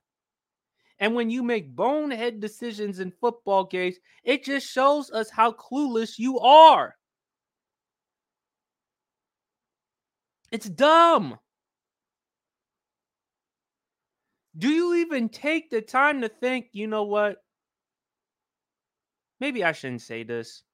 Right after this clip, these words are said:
I shouldn't. I should not say this at all because you know what? It's just gonna get me, um, gonna get,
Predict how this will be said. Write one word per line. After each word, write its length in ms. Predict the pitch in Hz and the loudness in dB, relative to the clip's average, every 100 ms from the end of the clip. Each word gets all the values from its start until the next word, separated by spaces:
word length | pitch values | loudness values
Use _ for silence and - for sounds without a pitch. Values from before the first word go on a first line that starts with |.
| _ _ _ _ _ _ _ _ _ _ 180 | _ _ _ _ _ _ _ _ _ _ -6
I 100 | 233 | -6
shouldn't. 440 | - 330 226 135 _ _ _ _ _ _ _ _ _ _ _ _ 190 | -2 -2 -2 -8 _ _ _ _ _ _ _ _ _ _ _ _ 4
I 160 | 247 | 4
should 300 | 254 262 254 | 4 -6 -4
not 240 | 233 226 226 | -2 -4 -4
say 240 | 208 202 | -6 -6
this 340 | 190 185 180 - | -4 -8 -8 -4
at 180 | 160 - - | -4 -4 -4
all 360 | 143 131 - _ - | -2 -2 -4 _ -12
because 380 | 151 147 160 160 | -10 -6 -6 -6
you 120 | 190 | -6
know 140 | 202 | -4
what? 260 | 185 180 175 | -4 -4 -4
It's 160 | 165 151 | -8 -8
just 240 | 185 170 | -12 -10
gonna 240 | - 170 147 | -8 -6 -6
get 380 | 139 160 - 139 | -6 -6 -6 -10
me, 300 | 147 175 165 | -8 -8 -4
um, 320 | 147 135 139 147 | -4 -4 -10 -12
gonna 200 | 165 165 | -8 -8
get, 200 | 147 | -8